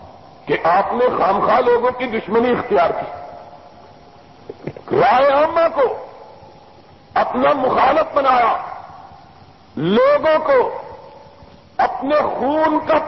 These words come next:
پیاسا کیا؟" لوگ آپ کی راہوں میں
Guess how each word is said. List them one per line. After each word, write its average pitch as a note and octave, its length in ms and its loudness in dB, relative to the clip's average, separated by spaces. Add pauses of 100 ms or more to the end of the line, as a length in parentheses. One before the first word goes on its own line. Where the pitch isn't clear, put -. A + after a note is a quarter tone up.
پیاسا C4+ 400 2
کیا؟" - 540 0 (1120)
لوگ D5 520 2 (1300)
آپ A#3+ 380 0
کی B3+ 120 -6
راہوں B3+ 320 2
میں B3 180 -2